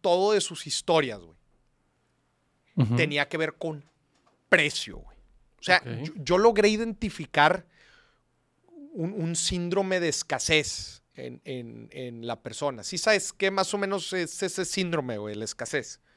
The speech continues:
Speaker 2: A ver.
Speaker 1: De que, o sea, quizás a lo, a lo largo de su vida,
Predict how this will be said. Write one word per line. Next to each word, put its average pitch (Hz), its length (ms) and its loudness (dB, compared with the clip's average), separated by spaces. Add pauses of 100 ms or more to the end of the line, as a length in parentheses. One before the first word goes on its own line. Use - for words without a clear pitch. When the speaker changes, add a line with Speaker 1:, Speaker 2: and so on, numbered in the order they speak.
Speaker 2:
A 139 80 0
ver. 131 240 -2 (1160)
Speaker 1:
De 160 240 -2
que, 190 440 0 (2000)
o 214 120 -4
sea, 196 220 6 (640)
quizás 185 340 0
a 240 60 2
lo, 220 200 4
a 185 80 8
lo 175 140 6
largo 190 360 8
de 208 60 6
su 196 160 -4
vida, 180 420 2